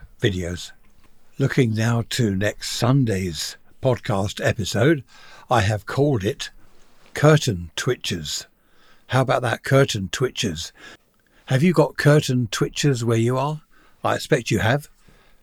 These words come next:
We don't have any in our road. I've got to say that, haven't I? Because people in the street here listen to the episodes. But no, seriously, we don't have curtain twitchers.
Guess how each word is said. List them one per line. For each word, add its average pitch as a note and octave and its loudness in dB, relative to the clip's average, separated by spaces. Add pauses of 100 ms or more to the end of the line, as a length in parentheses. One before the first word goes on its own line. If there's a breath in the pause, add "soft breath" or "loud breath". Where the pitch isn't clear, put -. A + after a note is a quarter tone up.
(260)
We C#3 4
don't G3+ 6
have F3+ 2
any B2+ 2
in A#2 2
our A2 2
road. G2+ 0 (400 soft breath)
I've C3 2
got F3 6
to B2 6
say - -6
that, B2 0
haven't A#2 -2
I? F#2 -4
Because A2 -2
people G#2 0 (320 loud breath)
in G#2+ -2
the G2 -2
street G#2+ -2
here A2 2
listen A2 2
to A#2 0
the A#2 4
episodes. G#2 -2 (600 loud breath)
But E3+ 2
no, G#2+ 2 (120)
seriously, C3 4
we A#2+ 4
don't C3 4
have B2 0
curtain G#2+ 0
twitchers. A2+ -4